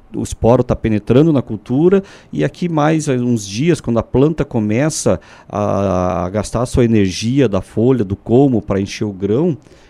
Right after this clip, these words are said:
e, e ela começa a deixar de ser um pouco menos defensiva, você vai ver que aquela doença que tava, muitas vezes tava pouco, ela, a planta começa a se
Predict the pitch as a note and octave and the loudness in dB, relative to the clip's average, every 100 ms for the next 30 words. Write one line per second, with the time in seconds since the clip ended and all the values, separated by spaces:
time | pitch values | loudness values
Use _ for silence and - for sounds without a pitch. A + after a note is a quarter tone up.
0 | _ - G#2+ G#2 G#2 G#2+ G#2 G2+ - G#2 | _ -6 -2 -2 -2 -2 -2 -2 -4 -2
1 | A2 D3 C3+ A#2 A2+ A2 A2+ - B2 A2+ | 0 -2 -4 -4 -2 -4 -4 -2 -2 0
2 | C3 B2 A2 A#2 A2 G#2 G2 F#2+ - B2+ | -4 0 2 2 0 -2 -2 -4 -4 -2
3 | F3 B2+ A2+ - B2+ - A#2+ C3+ B2+ A2+ | 0 0 -4 -4 -4 -2 0 0 2 0
4 | - - - - - C3+ C#3+ C3 C3 C#3+ | -2 -12 -14 -12 -2 -2 2 4 4 2
5 | - A2 - A#2 - A2 A2+ A2 G2+ - | 0 -4 -4 -6 -2 -2 -2 -2 -2 -6
6 | - _ - A#2 A#2+ G#2 A2 B2 A#2+ A#2 | -16 _ -6 -4 -4 -4 0 2 0 -4
7 | G2 - G2+ G#2 - B2+ F#3+ - A3+ A3 | -6 -6 -4 -4 2 4 4 2 -6 -6
8 | - A2+ A#2 A2 G2 B2+ B2+ C3+ A#2+ B2 | -6 -4 -4 -6 -6 -2 -2 -4 -8 -6
9 | A2 A2+ B2 A#2+ G#2+ - A#2 G#2 | -4 -4 -4 -6 -8 -4 -2 -2